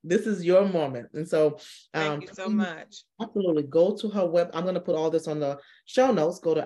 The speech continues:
Speaker 2: Yes,
Speaker 1: Amazon.
Speaker 2: uh, brenda reed pilcher dot com. W W W brenda reed pilcher dot com is my website.
Speaker 1: Great, great. Awesome. Well, Brenda, thank you so much for joining the podcast today, and I'll be in touch with you.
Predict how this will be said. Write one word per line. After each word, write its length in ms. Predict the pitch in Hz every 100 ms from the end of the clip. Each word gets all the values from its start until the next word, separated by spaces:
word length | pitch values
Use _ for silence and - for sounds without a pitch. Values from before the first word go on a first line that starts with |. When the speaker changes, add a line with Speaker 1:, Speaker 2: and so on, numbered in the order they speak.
| 147
Speaker 2:
Yes, 220 | 233 233
Speaker 1:
Amazon. 100 | 180
Speaker 2:
uh, 300 | 214 202 190 165
brenda 320 | 208 247 269 240
reed 280 | 247 233
pilcher 360 | 269 254 247 226
dot 320 | 214 196 -
com. 420 | 226 202 156 139 139
W 280 | 185 208
W 340 | 220 220 214 202
W 340 | 202 196 190 175
brenda 340 | 196 202 202
reed 260 | 196 185 -
pilcher 300 | 202 185 -
dot 240 | 170 165 -
com 300 | 202 185 175
is 100 | 165 -
my 120 | 160
website. 640 | 165 165 160 - 135 113 - _ _ _ _ 135
Speaker 1:
Great, 400 | 143 139 131 -
great. 360 | 139 139 123 - _
Awesome. 800 | 147 156 160 156 - 135 127 131 - - - -
Well, 120 | 175
Brenda, 520 | 165 180 190 190 190 190 -
thank 320 | 185 190 202
you 100 | 196
so 320 | - 185 180
much 220 | 180 175
for 140 | - 156
joining 380 | 143 170 175 170
the 80 |
podcast 560 | 165 165 165 175 170 170
today, 320 | 170 165 165
and 100 | 139
I'll 160 | 135 143
be 200 | 147 147
in 80 | 143
touch 260 | 165 160
with 160 | 165 165
you. 320 | 170 165 170